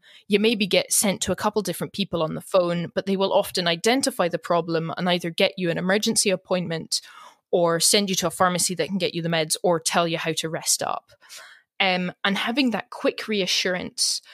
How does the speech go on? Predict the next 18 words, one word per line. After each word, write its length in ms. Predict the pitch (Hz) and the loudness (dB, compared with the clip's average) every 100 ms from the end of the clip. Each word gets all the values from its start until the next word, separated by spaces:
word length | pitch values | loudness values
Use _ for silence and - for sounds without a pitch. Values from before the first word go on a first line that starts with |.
| - _ 196 | -20 _ -2
knowing 480 | 202 208 202 190 | 2 2 0 -4
that 280 | 185 175 170 | 0 2 2
whatever 360 | 185 196 214 269 | 2 2 2 0
state 420 | - 202 190 - | 0 -2 -2 -2
I 60 | 180 | -4
get 280 | 170 - - | -6 -8 -2
into, 560 | 202 226 214 202 170 - 185 | 2 2 2 0 -4 -4 0
either 360 | 190 214 180 | 2 2 -2
the 100 | 180 | -4
people 380 | 170 - - 175 | -6 -6 -4 -4
around 440 | 170 170 190 220 | -2 0 2 2
me 300 | 247 269 320 | 2 2 0
<laughs> 80 | 240 | -2
can 200 | - 269 | 2 2
get 260 | 226 269 - | 2 0 2
me 140 | 247 | 0
healthcare 640 | 240 226 233 - 233 254 294 - - - - | 2 0 -2 0 0 0 -4 -10 -18 -18 -4
or 380 | - 196 190 185 | 2 4 4 4